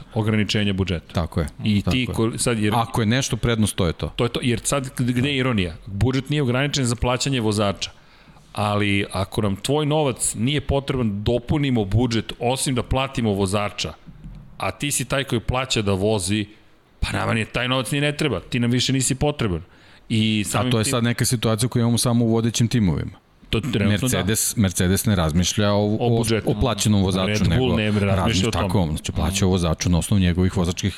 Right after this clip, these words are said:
Speaker 2: kvaliteta.
Speaker 1: A sto četrdeset pet miliona dolara je ograničenje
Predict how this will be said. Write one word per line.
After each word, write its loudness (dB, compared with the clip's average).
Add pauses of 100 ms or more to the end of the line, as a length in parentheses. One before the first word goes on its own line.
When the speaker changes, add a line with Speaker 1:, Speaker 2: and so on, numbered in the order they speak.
(180)
Speaker 2:
kvaliteta. 0
Speaker 1:
A -2
sto -4
četrdeset -2
pet 0
miliona 0
dolara 2
je 2
ograničenje 0